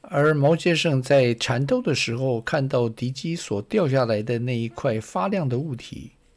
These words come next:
其实就是宝习明所弹掉的座舱罩。毛杰胜后来在民国四十七年八二三炮战期间，于厦门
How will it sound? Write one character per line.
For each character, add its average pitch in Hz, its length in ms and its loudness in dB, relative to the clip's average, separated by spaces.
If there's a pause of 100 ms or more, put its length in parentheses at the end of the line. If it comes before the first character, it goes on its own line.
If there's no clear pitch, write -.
(460)
其 - 220 -2
实 127 220 0
就 131 180 0
是 113 460 -2
宝 104 160 0
习 120 200 -4
明 110 240 -2
所 104 320 -6
弹 107 240 -4
掉 127 140 0
的 110 140 -4
座 117 200 -4
舱 110 200 -4
罩。 113 260 -2 (1700)
毛 170 240 4
杰 220 160 4
胜 196 260 2
后 175 140 0
来 151 160 4
在 151 260 2
民 143 160 0
国 160 200 0
四 156 180 -4
十 147 160 0
七 151 220 -4
年 127 240 0
八 151 160 2
二 160 180 4
三 151 260 0
炮 147 220 0
战 131 180 2
期 113 160 -8
间， 117 300 -4 (640)
于 131 140 -4
厦 196 400 0
门 143 320 -2